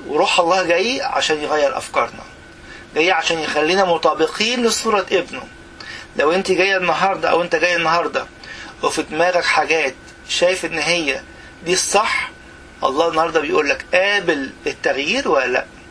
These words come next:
النهاردة عايز كده كل واحد فينا يبقى فعلا على باب دمشق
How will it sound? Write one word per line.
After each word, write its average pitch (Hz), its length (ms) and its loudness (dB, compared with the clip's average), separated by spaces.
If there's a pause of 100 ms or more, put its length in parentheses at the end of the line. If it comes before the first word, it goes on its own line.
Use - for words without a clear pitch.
(520)
النهاردة 156 300 2
عايز 185 200 0
كده 196 160 0
كل 202 200 0
واحد 190 200 0
فينا 208 280 -2
يبقى - 260 0
فعلا 208 520 0 (400)
على 151 200 2
باب 180 240 2
دمشق 165 560 0